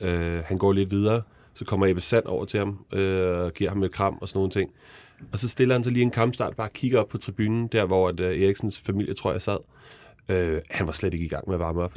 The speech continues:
Der var, han var helt væk mentalt, og jeg tror, at, øh, jeg tror, han er en af dem, der kan have det svært ud. Altså, jeg aner det ikke, men, øh, men det, det siger da noget, at anføreren, som ellers spillede så flot en rolle, rolle, ikke lige stod på pressemødet.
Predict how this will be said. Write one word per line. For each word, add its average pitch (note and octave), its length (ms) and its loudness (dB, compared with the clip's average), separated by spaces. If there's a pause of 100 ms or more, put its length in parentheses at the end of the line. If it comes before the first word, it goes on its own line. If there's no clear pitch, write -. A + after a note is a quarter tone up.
Der G2 60 0
var, F#2 200 0
han F#2+ 160 -4
var G2 220 -4
helt - 500 -6
væk G2 260 -2
mentalt, F#2 400 -4
og F#2+ 100 -6
jeg F#2 160 0
tror, F#2+ 240 -2
at, F#2 300 -4
øh, F#2 260 0 (640)
jeg G#2+ 160 4
tror, A2 140 0
han F#2 120 0
er F2 60 0
en - 80 -4
af E2+ 60 -2
dem, F2 140 -2
der F2+ 80 -2
kan F2+ 200 -2
have F2 100 0
det E2+ 80 -8
svært F#2 140 2
ud. A#2 260 2
Altså, F#2+ 220 -2
jeg F#2 140 2
aner E2 220 -2
det D#2+ 60 -6
ikke, - 140 -12 (160)
men, F2+ 160 2
øh, E2+ 160 -2 (520)
men F#2+ 120 2
det, - 280 -8
det A2+ 80 -2
siger C#3 180 4
da A#2+ 60 6
noget, G2+ 280 4
at - 280 -2
anføreren, F#2+ 540 0
som F#2+ 220 0
ellers - 180 0
spillede G2 260 0
så G#2 80 -2
flot F#2+ 220 2
en G2 100 0
rolle, F#2 280 4 (160)
rolle, A#2 260 6 (300)
ikke F#2+ 160 2
lige F#2 100 0
stod F#2 140 0
på F2 100 -10
pressemødet. E2+ 520 -6